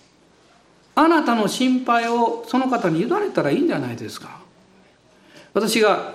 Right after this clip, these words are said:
えー、尊敬してる方の一つの言葉を思い出すんですね。問題が起こった時に、「私大変ですね」って言いましたら、彼が言いました。「いいえ、私は全然大変なことないです。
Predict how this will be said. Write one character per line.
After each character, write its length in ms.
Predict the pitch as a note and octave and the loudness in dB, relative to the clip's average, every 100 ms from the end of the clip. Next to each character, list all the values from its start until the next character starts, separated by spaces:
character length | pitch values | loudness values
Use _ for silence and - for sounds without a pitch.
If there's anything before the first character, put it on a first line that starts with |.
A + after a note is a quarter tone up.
| - - | -18 -4
え 280 | F#3 E3 D#3 | 0 0 0
ー、 20 | |
尊 260 | D#3 G#3 G3+ | 0 0 2
敬 200 | G3+ F#3 | 2 2
し 100 | F#3 | 2
て 80 | F3 | 2
る 160 | E3 | 2
方 260 | F3+ F3 D3 | 2 0 0
の 100 | C#3+ | 0
一 160 | F#3 | 0
つ 40 | F3 | 2
の 140 | D3+ C#3+ | 0 0
言 120 | E3 D3 | -2 0
葉 80 | C3+ | -2
を 100 | A#2+ | -2
思 180 | D#3+ D#3 | -2 0
い 60 | |
出 100 | D3 | -2
す 100 | C#3 C3 | -2 -4
ん 80 | |
で 80 | - | -6
す 80 | - | -6
ね。 280 | F3+ G#3+ - - - | -6 -6 -12 -10 -2
問 240 | A#3 A#3+ | 0 2
題 140 | A#3+ A3+ | 2 0
が 80 | |
起 60 | A3+ | 0
こ 60 | A#3 | 0
っ 40 | |
た 120 | F3 | 0
時 140 | E3 D3+ | 0 0
に、 240 | C#3+ - - - | -2 -4 -12 -4
「私 300 | D#3 D3+ E3+ | -4 -2 -2
大 180 | E3+ F#3+ | 0 2
変 120 | A3 | 2
で 100 | D3+ | 0
す 100 | D#3+ | 2
ね」 120 | F#3 | 0
っ 20 | |
て 100 | G#3 C#3+ | 0 -2
言 100 | C#3+ | 0
い 40 | |
ま 120 | C#3+ | -2
し 80 | - | -4
た 60 | B2+ | -8
ら、 80 | |
彼 240 | B2 F#3 D#3 | -2 0 2
が 80 | C3+ | 0
言 100 | E3 | 0
い 40 | |
ま 160 | D#3 D3 | -2 -2
し 100 | - | -6
た。 120 | A2+ - _ - _ - | -14 -18 _ -20 _ -2
「い 200 | D3+ E3+ | 2 2
い 20 | |
え、 140 | F#3+ F3 | 2 0
私 280 | E3+ E3+ | 0 0
は 80 | F#3 F3+ - - | 0 -2 -10 -2
全 280 | E3 E3+ F#3+ | 0 2 0
然 160 | A#3+ | 0
大 100 | A#3 | 0
変 100 | C#3+ | 0
な 60 | C#3+ | 0
こ 100 | B2 | -2
と 80 | A2+ | -6
な 80 | A#2 | -8
い 40 | |
で 100 | A#2 | -12
す。 120 | - | -16